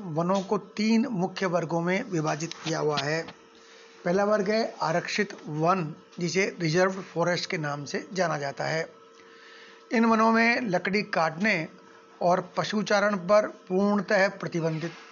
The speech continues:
होता है। राज्य के ऐसे वन बारह हजार दो सौ बावन वर्ग किलोमीटर क्षेत्र में फैले हुए हैं,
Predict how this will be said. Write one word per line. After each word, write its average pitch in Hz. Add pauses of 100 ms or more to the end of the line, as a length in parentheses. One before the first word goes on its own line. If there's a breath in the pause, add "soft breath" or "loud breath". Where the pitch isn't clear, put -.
(200)
होता 160
है। 156 (840 loud breath)
राज्य 180
के 214
ऐसे 220
वन 170 (1600 loud breath)
बारह 196
हजार 208
दो 190
सौ 208
बावन 175
वर्ग 196
किलोमीटर 180
क्षेत्र 170
में 214
फैले 190
हुए 160
हैं, 165